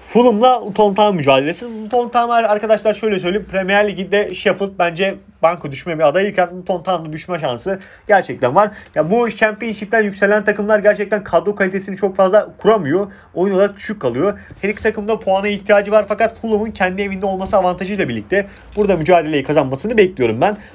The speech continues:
Fakat burada galibiyetine değil de hatta maçın indeks beklentisi de üç birlik bir Fulham galibiyeti. Ben burada Fulham'ın atacağı iki golü zaten bir elli sekiz gibi oran açmışlarken Fulham burada ev sahibi bir buçuk üstü sizlere değerlendirmek istiyorum. Değerlendirecekler bol şanslar.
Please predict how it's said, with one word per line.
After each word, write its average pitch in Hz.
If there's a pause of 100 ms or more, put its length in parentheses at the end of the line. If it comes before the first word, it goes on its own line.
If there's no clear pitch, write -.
Fakat 196
burada 214
galibiyetine 190
değil 214
de 143
hatta 160
maçın 160
indeks 185
beklentisi 131
de 190
üç -
birlik 135
bir 208
Fulham 156
galibiyeti. 113 (320)
Ben 214
burada 208
Fulham'ın 202
atacağı 180
iki 185
golü 165
zaten 131
bir 180
elli 143
sekiz 120
gibi 104
oran 143
açmışlarken 185 (240)
Fulham 196
burada 160
ev 180
sahibi 165
bir 139
buçuk 107
üstü -
sizlere 117
değerlendirmek 165
istiyorum. 180
Değerlendirecekler 110
bol 110
şanslar. 185